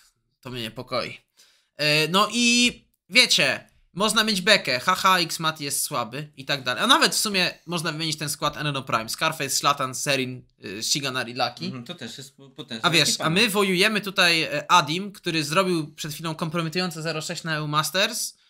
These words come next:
Speaker 1: e, Tracynem po słabym roku, Ulajtem, który ma na oko czterdzieści osiem lat.
Speaker 2: Szy-, szy-, szybko zmieniłeś zdanie na temat tej drużyny.
Speaker 1: Nie no, chodzi mi o to, że wiesz, tak jak na papierze spojrzysz na to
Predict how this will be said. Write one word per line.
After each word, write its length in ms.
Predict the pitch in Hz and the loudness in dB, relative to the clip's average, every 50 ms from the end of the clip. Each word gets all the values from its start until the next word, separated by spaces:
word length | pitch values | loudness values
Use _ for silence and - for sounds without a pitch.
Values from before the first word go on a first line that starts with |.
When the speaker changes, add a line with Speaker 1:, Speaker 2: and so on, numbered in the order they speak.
| _ _ _ _ _ _ | _ _ _ _ _ _
Speaker 1:
e, 480 | 135 131 127 120 120 120 117 113 113 110 | -6 -4 -2 -2 -2 -2 -2 -2 -4 -4
Tracynem 440 | - - 175 185 - 220 202 190 175 | -4 -4 -2 -2 0 0 0 0 0
po 120 | 185 165 | -2 -2
słabym 340 | - 190 180 175 170 160 151 | -2 -2 -2 -2 -2 -2 -2
roku, 540 | 160 175 180 - - 226 240 247 240 - _ _ _ _ _ _ | -2 -4 -4 -4 -6 -6 -4 -6 -6 -10 _ _ _ _ _ _
Ulajtem, 380 | 147 165 190 196 196 196 180 165 | -4 2 2 2 2 2 0 -4
który 180 | - 175 170 165 | -4 -4 -2 0
ma 400 | 160 160 156 156 151 143 131 78 71 | 2 2 4 2 2 0 -2 -6 -4
na 160 | 139 165 180 | 0 0 0
oko 200 | 175 - 180 160 | 0 -2 -4 -6
czterdzieści 560 | - - - 175 156 151 185 180 180 - 180 170 | -4 -4 -4 -4 -2 0 0 -2 -2 -2 -2 -2
osiem 240 | 160 - 165 156 | -2 -2 -4 -2
lat. 340 | 147 151 165 190 214 208 - | -2 0 0 0 -2 -4 -6
Speaker 2:
Szy-, 180 | - 226 - - | -8 -8 -6 -6
szy-, 240 | - - - - - | -6 -6 -8 -6 -4
szybko 360 | - - 392 381 - 392 294 | -4 -4 -4 -4 -4 -4 -2
zmieniłeś 420 | 233 262 269 262 262 254 233 233 | 0 0 0 0 2 2 2 2
zdanie 340 | 190 180 226 226 170 143 139 139 | 2 2 2 4 4 4 4 2
na 60 | 135 | 0
temat 240 | 139 139 131 113 - | -2 -4 -4 -4 -4
tej 140 | 135 127 127 | -6 -6 -4
drużyny. 480 | 135 139 131 135 123 110 107 107 104 131 | -4 -6 -6 -6 -6 -8 -8 -10 -8 -4
Speaker 1:
Nie 240 | 175 214 196 147 | 0 2 2 2
no, 160 | 120 117 113 117 | 0 -2 -6 -4
chodzi 240 | 151 151 143 151 | -4 -4 -4 -4
mi 80 | 156 151 | -4 -6
o 60 | 151 | -6
to, 100 | 151 160 | -6 -6
że 240 | 151 170 165 160 - 151 | -4 -4 -4 -4 -4 -4
wiesz, 160 | 175 160 - | -6 -6 -6
tak 160 | - 143 - | -6 -8 -10
jak 140 | 151 143 - | -12 -12 -10
na 80 | 156 - | -10 -10
papierze 520 | 156 139 - 220 226 196 143 135 123 127 | -10 -10 -6 -4 -4 -2 -2 -4 -6 -6
spojrzysz 500 | - - - 185 165 147 139 139 127 - | -6 -6 -2 -2 -2 -2 -4 -6 -6 -4
na 160 | 170 156 135 | -2 -2 -2
to 420 | - - 123 147 185 208 - - | -4 -4 -6 -6 -6 -6 -8 -12